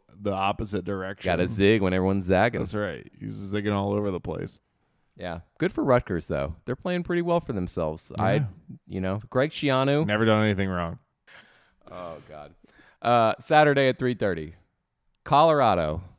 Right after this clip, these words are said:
Speaker 2: America's team,
Speaker 1: Yeah.
Speaker 2: traveling to Oregon.
Speaker 1: Uh-huh.
Speaker 2: This will be their first, like, big test. I think this week and the next week will be two of the most watched games of the year. Oregon is favored by twenty-one points.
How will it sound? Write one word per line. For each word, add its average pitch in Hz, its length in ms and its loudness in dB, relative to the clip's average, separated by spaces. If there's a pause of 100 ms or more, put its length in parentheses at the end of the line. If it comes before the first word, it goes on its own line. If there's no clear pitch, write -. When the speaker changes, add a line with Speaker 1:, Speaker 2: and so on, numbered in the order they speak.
(240)
Speaker 2:
America's 113 720 2
team, 85 520 -4 (140)
Speaker 1:
Yeah. - 60 -14
Speaker 2:
traveling 113 600 2
to 135 380 -4
Oregon. 98 720 -4 (160)
Speaker 1:
Uh-huh. 90 300 -2 (580)
Speaker 2:
This 135 180 -4
will 156 80 0
be 127 100 6
their 110 160 6
first, 104 380 0
like, 82 280 -2 (220)
big 104 240 0
test. 92 460 -2
I 98 120 0
think 92 260 -2
this 104 220 2
week 101 220 0
and 92 100 -2
the 90 80 0
next 87 240 -4
week 98 220 -4
will 92 80 -2
be 87 160 -4
two 92 320 -4
of - 120 -6
the 90 60 -6
most 82 400 -4
watched 80 540 -6
games 85 380 -4
of 80 160 -10
the 80 80 -6
year. 82 440 -4 (600)
Oregon 170 480 2
is 127 160 0
favored 120 420 2
by 92 240 4
twenty-one 147 1000 0
points. 92 560 -4